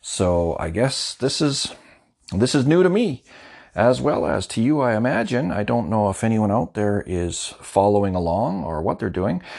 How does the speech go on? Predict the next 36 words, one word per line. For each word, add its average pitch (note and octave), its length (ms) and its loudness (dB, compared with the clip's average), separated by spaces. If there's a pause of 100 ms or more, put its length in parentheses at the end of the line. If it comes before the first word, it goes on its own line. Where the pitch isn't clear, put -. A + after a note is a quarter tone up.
(160)
but G#2+ 160 2
today D#3+ 300 6
we're F3+ 140 0
gonna C3+ 200 0
be B2+ 120 0
reading A2+ 680 0
from G2+ 240 0
Leviticus F3 560 0
chapters G2 680 0
one D3+ 460 0
to G#2 120 -6
four, E3+ 580 2 (580)
and G#2+ 160 2
then G2+ 140 2
we're G2 80 0
gonna F2+ 160 -2
finish B3 340 0
up - 140 2
today's C#3 400 0
reading B2+ 400 2
with F#2+ 320 0
Proverbs C#3+ 840 2
chapter F#2+ 360 -2
fourteen, D3+ 680 -2 (380)
verses F#2 500 -2
one B2 380 4 (240)
to - 240 -8
eighteen. F2+ 800 -6 (240)
So D#2 240 -8
let's D2 260 -6
get G#2 240 0
right A2 220 2
into A#2 320 2
it D2+ 80 0
with E2 340 -4
Leviticus F2+ 920 0